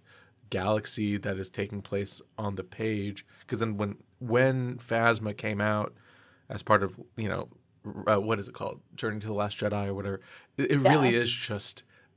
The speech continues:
Speaker 1: again, uh, really kind of, it fits so perfectly. And w-,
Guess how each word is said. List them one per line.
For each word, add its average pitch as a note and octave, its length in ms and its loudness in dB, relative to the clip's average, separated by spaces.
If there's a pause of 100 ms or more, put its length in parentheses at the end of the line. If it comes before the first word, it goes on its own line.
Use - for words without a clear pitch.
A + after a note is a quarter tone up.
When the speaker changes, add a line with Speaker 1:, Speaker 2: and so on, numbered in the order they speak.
(220)
Speaker 1:
again, G2+ 420 -2
uh, E2+ 140 -4
really A#2 260 0
kind G#2+ 220 -6
of, G2+ 160 -4
it - 160 -8
fits - 400 -6
so A#2 160 0
perfectly. G2+ 840 -6 (600)
And B2+ 80 -2
w-, B2 100 0